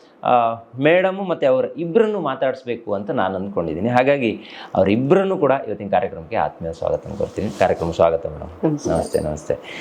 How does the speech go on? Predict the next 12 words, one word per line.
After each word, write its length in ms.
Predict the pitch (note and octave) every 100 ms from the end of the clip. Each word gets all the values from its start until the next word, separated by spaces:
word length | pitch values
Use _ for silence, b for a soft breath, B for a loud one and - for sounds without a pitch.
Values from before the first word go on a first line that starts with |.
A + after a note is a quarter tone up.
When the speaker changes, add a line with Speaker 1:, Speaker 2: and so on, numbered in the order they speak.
| B B -
Speaker 1:
ಆ, 260 | F#2+ F2+ F2+
ನಿಮ್ಮ 280 | A2+ A2
ಹತ್ರ 180 | A2 D3
ಆಮೇಲೆ 360 | C#3+ G#2+ B2+ C#3
ಮಾತಾಡ್ತೀನಿ. 520 | B2 A2+ A2 - A#2+
ಅದಕ್ಕೆ 260 | D3 C#3 C3+
ಮುಂಚೆ 280 | E3 F3
ಮೇಡಮ್ 280 | D3 C#3 D3
ಹತ್ರ 160 | C3+ E3+
ಒಂದು 320 | C3+ F3+ G3+
ಪ್ರಶ್ನೆ 360 | F#3 B2+ D3 B2
ಇದೆ, 160 | F#2